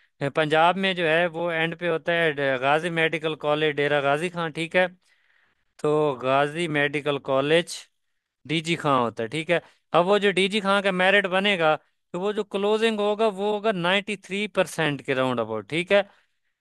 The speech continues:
और अगर हम किंग एडवर्ड की बात करते हैं, जाहिर है इसका मेरिट सबसे ज्यादा होता है।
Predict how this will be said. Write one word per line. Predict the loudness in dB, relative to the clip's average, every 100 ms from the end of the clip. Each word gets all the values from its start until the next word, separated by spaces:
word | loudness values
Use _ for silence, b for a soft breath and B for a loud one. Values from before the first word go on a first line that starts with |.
| _
और | 4 6 8
अगर | 6 4
हम | 4
किंग | 2 2 4
एडवर्ड | 2 4 4 2
की | 2
बात | 2 2
करते | 0 -4 -2
हैं, |
जाहिर | 2 2 4
है | 2
इसका | 0 -4
मेरिट | -2 0 0
सबसे | 0 -4 -4 -6
ज्यादा | 0 2 2
होता | 0 0 0
है। | 0